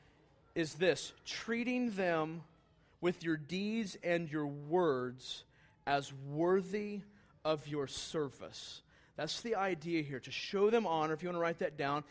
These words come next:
is treating them with your deeds and your words as worthy of your service.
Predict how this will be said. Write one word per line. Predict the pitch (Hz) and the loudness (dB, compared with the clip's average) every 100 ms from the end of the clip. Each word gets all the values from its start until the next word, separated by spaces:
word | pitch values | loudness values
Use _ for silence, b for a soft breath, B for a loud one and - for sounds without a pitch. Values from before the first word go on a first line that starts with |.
| B - | B -6
is | 160 | -4
treating | - - 233 254 269 247 | -4 0 2 2 2 2
them | 196 202 202 180 | 4 2 2 2
with | 175 175 | 2 2
your | 165 160 | -2 -2
deeds | 156 143 202 220 247 208 | -2 -4 -2 0 0 -2
and | 160 196 202 160 | -4 -2 -2 2
your | 180 | 2
words | 160 156 196 180 156 156 143 - B B | 2 4 4 6 4 0 -6 -14 B B
as | 151 156 151 | 0 0 0
worthy | 147 156 208 214 139 139 131 139 b b b b b | -6 8 10 8 4 -4 -4 -8 b b b b b
of | - 139 139 135 | 0 0 0 -6
your | 139 131 127 - - _ | -2 -2 -4 -8 -20 _
service. | - - 185 143 107 - - | -14 -4 -2 -2 -6 -12 -18